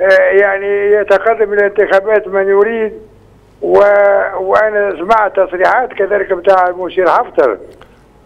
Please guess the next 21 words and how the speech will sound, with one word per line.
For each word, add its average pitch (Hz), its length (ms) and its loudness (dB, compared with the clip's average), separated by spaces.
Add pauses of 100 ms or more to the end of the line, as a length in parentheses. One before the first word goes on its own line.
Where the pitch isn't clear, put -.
(100)
أنه 208 140 2
هو 226 140 2
كذلك 214 500 0
رجل، 208 440 0 (480)
آه، 185 600 4
يعني، 175 580 -2
آه، 151 680 -2 (120)
قابل 214 400 0
أنه 185 340 -4
ي-، 185 200 -2 (540)
آه، 156 140 6 (440)
يدخل 175 440 2
في، 170 360 4
آه، 160 140 -2 (400)
المسار 180 460 0
السياسي، 214 840 0 (460)
ورجل 180 560 0
ديمقراطي، 214 800 -2 (500)
ورجل 185 520 0
يؤمن 185 380 0
بالانتخابات. 175 1000 0